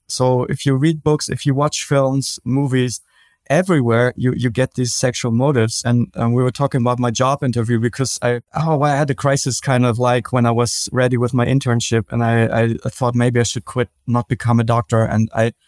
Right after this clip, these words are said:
applied at the Boston Consulting Group. And then in the job interview, they were kind of asking like, "Well,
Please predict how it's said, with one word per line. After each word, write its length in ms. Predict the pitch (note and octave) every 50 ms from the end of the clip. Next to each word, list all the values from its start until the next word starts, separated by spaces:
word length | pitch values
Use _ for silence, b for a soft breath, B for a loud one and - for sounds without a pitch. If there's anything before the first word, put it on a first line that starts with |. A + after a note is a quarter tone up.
| b b b b
applied 380 | - - - D3 C#3 C3+ C#3 C3+
at 140 | C3+ A#2+ -
the 80 | B2
Boston 320 | A2+ B2 B2+ A2+ - C#3 B2
Consulting 500 | - C3 A2+ - - A#2+ B2 - D#3+ D3+
Group. 300 | D#3+ F3 F#3 G#3 F#3 _ _ _ b b b b b b
And 160 | - B2+ B2+ B2+
then 160 | C#3 C#3 C#3
in 100 | C3 B2+
the 100 | C3 B2+
job 360 | A#2+ - C3+ C#3 D#3 E3 -
interview, 540 | - F3 E3+ E3+ E3 D#3 E3 D#3+ E3 E3 E3
they 320 | D3 C3+ C3+ C#3 C#3 C3+
were 180 | B2+ C3 C3 B2
kind 240 | - - C#3+ C3 B2
of 120 | B2 -
asking 400 | C3 B2 B2 A#2+ - - A#2+ A#2
like, 180 | A2+ A#2 A2+ G#2+
"Well, 420 | - B2+ B2+ C#3+ D#3 E3 E3+ F#3+